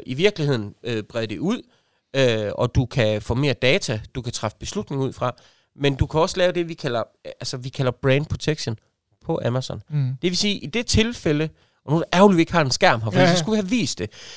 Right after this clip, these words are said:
Speaker 1: Øhm, men når, når
Speaker 2: Folk
Speaker 1: kunden
Speaker 2: kan jo altid ringe.
Speaker 1: Ja, folk må meget gerne
Speaker 2: <laughs>
Speaker 1: ringe.
Speaker 2: Og så få det vist,
Speaker 1: Ja,
Speaker 2: hvis
Speaker 1: ja,
Speaker 2: det er
Speaker 1: ja.
Speaker 2: interessant.
Speaker 1: Men når man står inde på et produkt på Amazon,
Speaker 2: Mm.
Speaker 1: så er der sindssygt mange annonceplaceringer.
Speaker 2: Mm.
Speaker 1: Og det er klart, at det vil dine konkurrenter forsøge at få deres produkter derind.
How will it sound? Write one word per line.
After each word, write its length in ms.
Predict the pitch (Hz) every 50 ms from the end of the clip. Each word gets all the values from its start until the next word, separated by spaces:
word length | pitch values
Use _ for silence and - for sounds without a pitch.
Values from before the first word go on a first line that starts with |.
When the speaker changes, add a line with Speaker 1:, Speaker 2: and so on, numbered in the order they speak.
| - - _ _
Speaker 1:
Øhm, 380 | 160 165 160 147 139 135 135 135 - _ _ _ _ _ _
men 340 | 147 165 185 202 220 240 254 - _ _ _ _ _ _ _ _ _ _ _ _ _ _ _ _ 214
når, 100 | 185 175
når 80 | 175 -
Speaker 2:
Folk 140 | 196 185 -
Speaker 1:
kunden 220 | - - 202 185 -
Speaker 2:
kan 100 | - 151
jo 40 |
altid 240 | 175 185 147 151 135
ringe. 260 | 131 127 127 135 135 - _ - -
Speaker 1:
Ja, 240 | 190 160 175 196 180 -
folk 240 | - - 208 208
må 100 | 185 170
meget 420 | 156 156 156 156 170 190 233 262 -
gerne 140 | 185 143 143
Speaker 2:
<laughs> 40 |
Speaker 1:
ringe. 120 | 123 117 202
Speaker 2:
Og 80 | 185
så 160 | 120 - 175 160
få 220 | - - 180 170
det 240 | 156 156 151 151 143
vist, 100 | 165 160
Speaker 1:
Ja, 80 | 165 185 180 -
Speaker 2:
hvis 100 | - 147
Speaker 1:
ja, 140 | 156 139 135
Speaker 2:
det 120 | 143 143 143
er 20 | 143
Speaker 1:
ja. 80 | 160 170
Speaker 2:
interessant. 400 | 170 - 143 139 139 135 131 160
Speaker 1:
Men 180 | 170 180 180
når 140 | 180 175 180
man 160 | 175 170 165
står 340 | - - - - 240 233 180
inde 120 | 165 190
på 120 | - - 180
et 80 | 156
produkt 440 | - - 139 - - 156 - - -
på 120 | - 139 - -
Amazon, 420 | 131 151 156 147 - 107 101 104 - _
Speaker 2:
Mm. 200 | 151 151 135 127
Speaker 1:
så 100 | 131 135
er 80 | 135
der 80 | 165 165
sindssygt 520 | - - - - 233 208 - - - 156 143
mange 180 | 135 135 151
annonceplaceringer. 760 | 151 131 120 131 147 - 143 - - 113 - 117 104 - - - -
Speaker 2:
Mm. 200 | 185 160 143 131
Speaker 1:
Og 80 | 156 175
det 80 | 220
er 40 | 226
klart, 440 | 220 - - 208 214 220 196 127 - - - - _ _ _
at 120 | - 135 -
det 100 | 202 208
vil 120 | 190 156
dine 160 | 170 156 165
konkurrenter 460 | - - 147 131 123 139 175 180 127 117
forsøge 460 | - - - - - 180 170 131 - - -
at 80 | 113
få 80 | - -
deres 240 | 120 123 127 147 -
produkter 380 | - 120 110 123 131 - -
derind. 300 | 110 123 120 107 101 117